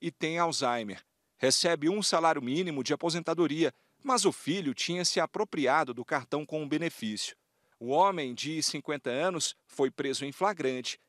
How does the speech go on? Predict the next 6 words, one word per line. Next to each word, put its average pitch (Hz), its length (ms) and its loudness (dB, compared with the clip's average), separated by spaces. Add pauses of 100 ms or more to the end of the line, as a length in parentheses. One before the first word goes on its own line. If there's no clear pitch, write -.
e 113 80 -12
vai 123 160 0
responder 147 640 -4
por 120 180 -6
exploração 143 600 -2
financeira, 127 680 0